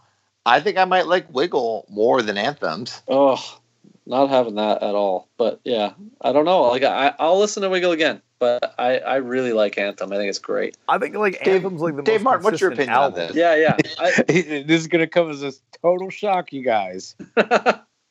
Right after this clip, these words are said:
Speaker 1: Mm-hmm.
Speaker 4: pretty sure I've never heard a whole Screeching Weasel album.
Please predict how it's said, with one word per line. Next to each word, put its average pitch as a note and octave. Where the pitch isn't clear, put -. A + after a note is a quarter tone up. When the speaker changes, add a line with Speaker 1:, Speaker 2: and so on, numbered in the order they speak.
Speaker 1:
Mm-hmm. G#2
Speaker 4:
pretty C#3+
sure C#3
I've A#2
never A#2+
heard G2+
a A2
whole A2
Screeching G#2+
Weasel G#2
album. G2